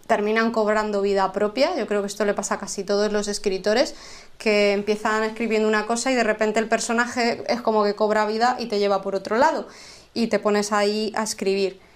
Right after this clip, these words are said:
Y vale, y luego ya cuando ya tienes tu estilo,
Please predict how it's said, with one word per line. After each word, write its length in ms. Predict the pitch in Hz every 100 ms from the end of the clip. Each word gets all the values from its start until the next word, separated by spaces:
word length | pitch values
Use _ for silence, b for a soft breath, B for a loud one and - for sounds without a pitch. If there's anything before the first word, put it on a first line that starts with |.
| b b - -
Y 140 | 254
vale, 280 | 254 233 220
y 20 |
luego 180 | 254 -
ya 160 | 311 302
cuando 260 | 233 220
ya 140 | 208 214
tienes 280 | 226 226 226
tu 100 | -
estilo, 880 | 202 - 285 302 269 269 262 269